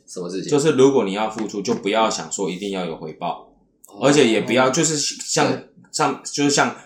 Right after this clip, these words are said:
Speaker 2: 人家在探讨的，就是我们不要去把幻想加注在你的另外一半身上。
Speaker 1: 对啊。
Speaker 2: 因为本来这个人就是这个样子，你喜欢他也是这个样子。
Speaker 1: 嗯。
Speaker 2: 就像有些人他喜欢他的男朋友老实一点，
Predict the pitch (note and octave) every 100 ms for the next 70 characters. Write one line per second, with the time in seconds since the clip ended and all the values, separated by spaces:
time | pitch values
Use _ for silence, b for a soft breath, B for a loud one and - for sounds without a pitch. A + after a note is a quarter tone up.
0 | B B _ - A#2+ C3+ C3+ C#3+ A#2+ G2
1 | F2+ G#2+ A2 G#2 F#2+ F2+ F#2 G#2+ G2+ -
2 | E2 G#2+ F#2 D#2+ - F2 F2 E2+ F2 -
3 | _ _ _ F#2+ F2+ F2+ F#2+ F2+ E2+ E2+
4 | D#2+ D#2 E2 - - A#2 - - F3 G#3+
5 | G#3 - - _ _ _ _ _ C#3 B2+
6 | A#2+ B2 F#3+ D3+ A2 G2+ C3+ C3 B2 B2
7 | G2+ G2+ F2+ - - B2 E3 - A2+ B2
8 | B2+ G#2 F2+ - G2 F#2 F2+ - - -
9 | b b E3+ F#3+ D3+ A#2+ C#3+ B2 C3+ G#2
10 | G#2+ A2 A#2 G#2 F#2+ F#2+ G2 F2+ F#2 D#2+
11 | - - F2 G2 F#2 -